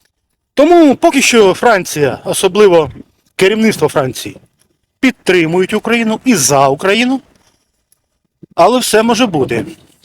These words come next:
Такі діла. Ось, наприклад, в Парижі є таке метро Сталінград. Ви розумієте, що це за назва, да? І яку вона несе в собі енергію, інформацію, да?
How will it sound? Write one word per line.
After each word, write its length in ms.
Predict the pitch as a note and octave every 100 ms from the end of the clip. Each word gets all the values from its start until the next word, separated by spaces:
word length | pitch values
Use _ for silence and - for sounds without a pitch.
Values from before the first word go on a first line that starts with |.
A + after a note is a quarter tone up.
| _ _ _ _ _ _ _
Такі 220 | - F#3 A#3+
діла. 300 | A#3 C3 F2+ _ _ _ _ _
Ось, 160 | - C#4+
наприклад, 420 | C#4 D4+ C4+ B3 - - -
в 80 |
Парижі 300 | - B3+ G#3+ A3
є 80 |
таке 220 | G#3+ - G3
метро 320 | G3 A3 G#3+
Сталінград. 720 | - G3 F#3+ D#3+ C3+ - - _ _ _ _ _ _ _ _ _ _
Ви 100 | C#3+
розумієте, 440 | E3+ F#3 C#4 C#4 D3
що 100 | F3
це 140 | D3
за 120 | C#3
назва, 360 | F3 B3 E3+ C3
да? 180 | D3 F3+ _ _ _ _ _ _ _
І 80 | D3+
яку 280 | F#3 - G3
вона 640 | F3+ F3+ E3 D3+ C#3 A2+ - -
несе 560 | D3+ G3 - A3 F3 D3 - -
в 60 | -
собі 500 | - F#3 D#3 E3 D3+ - _ -
енергію, 600 | C#3+ E3+ A3 G3 D3+ E3+
інформацію, 600 | E3+ F3 F3 C#3 A#2+ B2+
да? 200 | D3 G3